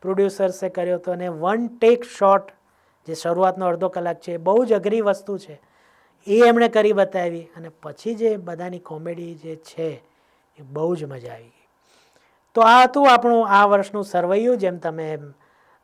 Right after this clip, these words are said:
થંબનેલમાં જોયું હશે કે બે હજાર ચોવીસના ગમા અણગમા, તો આ જ મારા ગમતી અને અણગમતી અથવા તો ન ગમેલી મૂવીઝની વાત છે. આમાં કોઈ ટોપમાં નથી, કોઈ બોટમમાં નથી.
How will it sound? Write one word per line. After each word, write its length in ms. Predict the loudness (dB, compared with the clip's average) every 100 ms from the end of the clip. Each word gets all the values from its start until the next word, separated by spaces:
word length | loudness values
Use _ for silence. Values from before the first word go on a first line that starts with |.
| _ -20 -8
થંબનેલમાં 480 | -6 -4 -2 -2
જોયું 300 | -2 -2 0
હશે 200 | -2 -2
કે 120 | -6 -4
બે 220 | -4 -4
હજાર 200 | -4 -6
ચોવીસના 560 | -6 -8 -8 -12 -14
ગમા 340 | -12 -12 -10 -10
અણગમા, 540 | -10 -12 -14 -14 -16 -18 _ _ _ _
તો 80 | -12
આ 260 | -4 2 2
જ 120 | 0
મારા 480 | -4 -2 -2 -2 -6 -10
ગમતી 580 | -10 -10 -10 -8 -6 -6
અને 220 | -8 -12
અણગમતી 1000 | -12 -10 -8 -8 -10 -10 -10 -8 -10 -14 _ _ _ _ _
અથવા 240 | -16 -10 -8
તો 200 | -8 -12
ન 220 | -10 -10
ગમેલી 480 | -8 -10 -8 -10 -10
મૂવીઝની 1160 | -12 -12 -12 -14 -20 _ _ _ _ _ -8
વાત 300 | -2 -2 -2
છે. 260 | -6 -10 -10 -12 _ _ _ _ _ -8
આમાં 200 | -2 0
કોઈ 200 | 2 2
ટોપમાં 580 | 4 4 4 2 -4 -4
નથી, 240 | -4 -4
કોઈ 200 | -2 -2
બોટમમાં 560 | 0 0 0 -4 -4 -6
નથી. 340 | -8 -12 -16